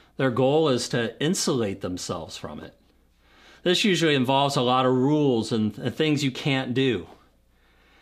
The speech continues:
And as a result, a, a s-, Christian subculture has been born.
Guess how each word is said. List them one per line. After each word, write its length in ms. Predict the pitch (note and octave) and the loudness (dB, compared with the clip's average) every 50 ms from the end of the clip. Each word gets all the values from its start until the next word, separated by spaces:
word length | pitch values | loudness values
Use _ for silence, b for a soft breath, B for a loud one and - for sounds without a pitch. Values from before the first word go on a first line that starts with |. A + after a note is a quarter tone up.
| b - | b -4
And 80 | C3 | -2
as 140 | C#3 C#3+ C3+ | 0 0 0
a 60 | C#3 | 2
result, 600 | C3+ C3+ C3 A#2+ - E3 D#3+ E3 E3 D#3+ D#3 - | 2 2 2 2 2 0 2 2 2 0 0 0
a, 280 | B2+ A#2+ A#2+ - A#2+ A#2 | -2 -2 -2 -2 -2 -2
a 40 | A2 | -4
s-, 240 | A2 - - - - | -4 -4 -8 -8 -10
Christian 540 | - - - E3+ E3+ D#3 - - E3 C3+ | -12 -6 -2 -2 -2 0 0 0 0 0
subculture 1080 | B2 A#2 - - - - D#3+ E3 D#3+ D#3+ - - - - C3 A#2+ - - - A#2 G#2 G#2 | 0 0 -2 -2 -2 0 0 0 -2 -4 -8 -10 -4 -2 -2 -2 -4 -4 -4 -4 -4 -4
has 140 | A2+ G#2 - | -4 -6 -6
been 220 | - G#2 G#2 G2+ | -6 -4 -4 -4
born. 420 | F#2+ G#2 G2 F2+ E2+ D#2 F2 G2 | -4 -4 -6 -8 -8 -10 -14 -16